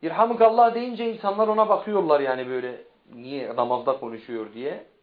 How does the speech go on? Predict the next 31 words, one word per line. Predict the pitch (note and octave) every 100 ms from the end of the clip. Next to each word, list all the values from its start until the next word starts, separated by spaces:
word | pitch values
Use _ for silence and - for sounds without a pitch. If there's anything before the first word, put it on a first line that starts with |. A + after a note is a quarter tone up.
| _ _
O | D3 C#3+
çünkü | F#3 F3
namazda | D#3+ D#3+ D#3 F#3+
konuşulmayacağını | E3+ D#3 C#3+ F#3+ F3 D#3 D3+ F3 D#3
bilmiyor. | D#3+ A#2+ F#2 - _ _ _ _ _ _ _ _ _ _ _ _ _
Namazda | C3 D#3+ E3+ G3+
olanlar | G3+ F3+ F3+ F#3
ellerini | E3 D#3+ D#3+ F3+
çırpıyorlar | D#3 C3 C3 B2 A#2+ A2+
falan | B2 C#3 B2
böyle | A#2+ A#2
vuruyorlar. | A#2 A#2+ A2+ B2 F3+ - _ _ _ _ _ _
Ondan | - E3 G#3 G#3+
sonra | G3+ G#3 G3 - - _ _ _ _ _ _
o | F3+ F#3
hala | G#3+ G3
böyle | G3+ G3+
bakıyor | G3 G3+
diyor | G#3+ G#3+
ki, | G3 G#3+
"Niçin | D#4+ E4 C4+
bana | F#3+ E3+
böyle | D#3+ D3 D3
yiyecek | C#3+ C#3 D3+ B2+
gibi | C3+ C3
bakıyorsunuz?" | - C3+ A#2+ - C3
Hala | E3+ C#4+ C#4
konuşmaya | A3+ G#3 G3 A#3 G#3
devam | F3+ D#3
ediyor | B2 A2+
yani. | G2+ F#2+